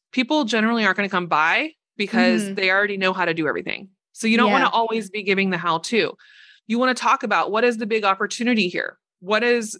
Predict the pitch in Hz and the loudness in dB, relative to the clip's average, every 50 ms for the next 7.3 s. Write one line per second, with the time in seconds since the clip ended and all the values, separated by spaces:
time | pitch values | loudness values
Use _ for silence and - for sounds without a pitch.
0 | _ _ - 190 180 196 185 214 214 202 196 - - 208 202 208 214 202 190 - | _ _ -8 -4 -4 -2 2 2 0 0 0 -2 -2 0 2 2 2 2 0 0
1 | - 208 185 185 190 196 196 170 160 165 165 185 196 208 196 214 196 - - _ | -2 -2 -2 0 0 2 0 0 0 0 0 0 0 -2 -4 -6 -8 -8 -10 _
2 | _ - 180 180 185 196 220 214 196 180 156 156 160 - - - _ _ 180 175 | _ -8 -2 0 2 2 2 2 0 0 -2 -2 -2 -6 -12 -20 _ _ -8 -2
3 | 180 180 190 202 - - 190 180 196 214 180 - - - - _ _ _ _ - | 0 0 0 0 -2 -2 -2 0 2 2 2 0 -4 -10 -16 _ _ _ _ -4
4 | 208 214 214 214 220 214 - 247 233 240 240 269 240 208 196 196 196 185 - 196 | -2 0 0 0 0 0 2 2 2 2 2 -2 -4 -2 0 2 2 2 2 0
5 | 190 190 180 185 - - 240 269 269 - - 240 226 220 214 - 185 180 - 202 | -2 -4 -4 -4 -2 0 0 0 0 -2 -2 -2 0 2 2 2 2 2 0 -2
6 | 185 180 147 90 82 - - 190 185 185 175 175 - - 196 190 202 208 208 220 | -2 -2 -2 -4 -4 -4 -2 0 0 0 0 -2 -2 -2 0 2 2 2 0 0
7 | 202 175 196 202 196 | -2 -2 0 0 -2